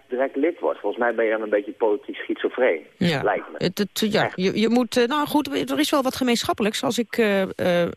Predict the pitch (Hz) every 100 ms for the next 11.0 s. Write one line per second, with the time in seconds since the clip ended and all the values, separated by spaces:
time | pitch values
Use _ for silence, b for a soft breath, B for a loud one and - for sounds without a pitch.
0 | - 202 208 190 190 196 170 165 156 156
1 | 190 254 B B B - 170 - 165 135
2 | 127 175 190 160 170 202 - - 170 170
3 | 185 214 196 190 190 - 165 220 254 -
4 | B B B B - 196 339 381 269 -
5 | - - 208 208 208 - 185 185 202 262
6 | 277 254 202 190 147 135 135 - 139 123
7 | 135 123 117 - 92 - - 214 277 214
8 | 339 277 - 196 208 208 214 196 - 190
9 | - - 202 311 - 208 185 180 190 175
10 | 170 156 165 147 190 233 - 185 - -